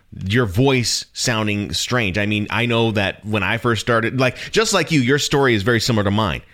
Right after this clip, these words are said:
When I was in junior high, I started listening to the radio station here in Phoenix, and then that was it, like, that was it. That was the thing. But when I recorded myself on the tape recorder, I hated the sound of my voice. When I got into radio, I hated the sound of my voice.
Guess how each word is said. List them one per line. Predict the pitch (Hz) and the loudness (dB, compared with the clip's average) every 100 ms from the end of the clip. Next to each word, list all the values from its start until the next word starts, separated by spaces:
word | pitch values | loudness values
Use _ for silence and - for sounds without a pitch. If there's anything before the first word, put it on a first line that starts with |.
| _ - | _ -4
When | 110 110 | -2 0
I | 107 | 0
was | 107 | 2
in | 104 | 0
junior | 101 113 107 | 2 2 2
high, | 107 101 67 - _ - _ _ _ - - | 2 0 -2 -10 _ -20 _ _ _ -12 -4
I | 104 107 | -2 0
started | 113 110 | 0 0
listening | 104 104 104 | 0 0 -2
to | 101 | 0
the | 98 | 0
radio | 101 98 | 0 -2
station | 92 92 92 | -2 -2 -2
here | 95 98 | -2 0
in | 90 | -2
Phoenix, | 107 82 80 | -2 -4 -4
and | - 98 | -6 -4
then | 98 95 | -2 -2
that | 87 | -4
was | 98 92 | -4 -4
it, | 90 | -4
like, | 98 87 | -6 -6
that | - 98 | -6 -4
was | 98 82 | -4 -2
it. | 87 107 90 - - | -2 -2 -4 -10 -4
That | 107 131 | -2 0
was | 107 | -2
the | 104 | -2
thing. | 123 117 98 - 175 - - | -2 -2 -4 -8 -12 -12 -4
But | 123 | 0
when | 147 | 2
I | 135 | 2
recorded | 131 - 156 | 2 2 2
myself | 131 117 127 - | 0 0 0 0
on | 117 110 | 0 0
the | 98 98 95 82 _ _ - | 0 -2 -2 -6 _ _ -4
tape | 151 196 | -4 -2
recorder, | 139 - 101 92 - | -4 0 0 0 -2
I | 85 | -4
hated | 85 98 | -4 -6
the | 76 | -6
sound | - 82 67 | -6 -6 -6
of | |
my | 53 76 | -8 -10
voice. | 90 90 - - - - - | -8 -8 -8 -10 -12 -14 -10
When | 104 120 | -2 0
I | 113 | 0
got | 123 117 | 2 2
into | 107 | 2
radio, | 104 127 156 107 87 - 107 | 2 2 2 0 -2 -6 -6
I | 98 | -4
hated | 95 98 90 71 | -2 -2 -2 -4
the | 78 | -4
sound | - 71 | -4 -4
of | 69 | -4
my | 67 | -4
voice. | 69 76 71 67 | -4 -4 -4 -6